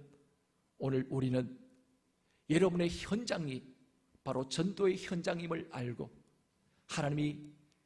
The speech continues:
내 인생에 행하신 놀라운 일들을 고백하며 증가할 수 있는 아름다운 귀한 삶이 되어지길 원합니다. 대구 서몽-, 서몽교회 이종근 장로님이 계시는데 이분 평생에 삼만 명을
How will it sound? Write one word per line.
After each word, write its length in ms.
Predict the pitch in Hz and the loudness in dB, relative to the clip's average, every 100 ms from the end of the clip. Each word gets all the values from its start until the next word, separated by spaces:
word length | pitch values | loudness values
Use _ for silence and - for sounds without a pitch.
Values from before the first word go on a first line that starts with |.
| _ | _
내 140 | - 151 | 2 4
인생에 400 | 156 - 160 156 | 4 0 -2 -2
행하신 500 | 156 156 165 165 151 | 0 0 0 -2 2
놀라운 480 | 139 214 202 196 185 | 4 4 2 2 0
일들을 720 | 202 180 202 185 175 - - | -2 0 2 2 0 -8 -18
고백하며 760 | - 147 147 143 - 127 127 117 - - _ _ | -6 2 2 2 -4 -2 -4 -6 -14 -20 _ _
증가할 420 | - 135 123 127 | -4 -2 0 0
수 220 | 123 - 127 | 0 -2 -2
있는 260 | 120 123 - - _ _ - | -4 -4 -8 -20 _ _ -8
아름다운 460 | - 147 165 156 147 | -2 0 2 0 0
귀한 240 | 175 156 | -2 0
삶이 360 | - 151 151 147 | -2 -4 -2 0
되어지길 460 | 147 143 - 147 | 0 0 0 -2
원합니다. 480 | 127 123 117 117 120 - _ _ _ _ _ - - - - - - | 0 -4 -4 -8 -12 -20 _ _ _ _ _ -20 -20 -20 -20 -6 4
대구 220 | 190 226 | 6 6
서몽-, 560 | - 190 202 202 185 | 0 0 -2 -2 -6
서몽교회 640 | - - 175 165 160 151 143 | -6 0 2 2 2 2 2
이종근 680 | 139 190 220 185 160 185 185 | 0 -2 0 0 2 2 2
장로님이 460 | 170 139 135 139 | -2 -2 -2 -2
계시는데 760 | 135 123 - 123 123 139 180 - | -4 -4 -4 -6 -6 -6 -6 -8
이분 320 | 190 214 208 | -4 -2 -4
평생에 720 | 208 170 143 151 135 123 - - | -6 -8 -8 -6 -6 -6 -10 -8
삼만 460 | - 220 254 202 | -6 -6 -6 -4
명을 360 | 170 139 151 | -2 0 0